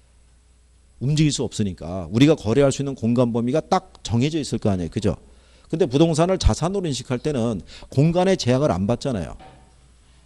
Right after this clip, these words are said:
내가 예를 들어서 대전에만 투자할 수 있는 게 아니라 전국 어디나 아니면 다른 외국에도 투자할 수 있을 거 아니에요. 그러니까 자산으로 접근하게 되면 추상적인 개념도 적용할 수 있어요. 예, 그러니까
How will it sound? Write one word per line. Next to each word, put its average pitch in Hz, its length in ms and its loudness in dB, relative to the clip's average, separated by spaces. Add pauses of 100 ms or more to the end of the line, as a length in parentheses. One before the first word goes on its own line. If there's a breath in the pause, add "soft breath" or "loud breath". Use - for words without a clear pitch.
(240)
내가 156 260 4
예를 135 100 4
들어서 147 260 2
대전에만 175 520 4
투자할 147 280 -4
수 - 120 -8
있는 135 120 -4
게 156 80 -2
아니라 110 460 0
전국 139 360 2
어디나 127 440 2
아니면 131 300 0
다른 131 340 0
외국에도 143 460 2
투자할 - 280 0
수 - 140 -10
있을 110 180 -8
거 - 120 -6
아니에요. 95 340 -4 (240 soft breath)
그러니까 131 120 -2
자산으로 185 500 4
접근하게 131 500 0
되면 110 380 -2 (260 loud breath)
추상적인 180 560 4
개념도 117 360 -4
적용할 113 360 -4
수 - 140 -12
있어요. 85 400 -10 (300)
예, 101 80 -8
그러니까 131 380 0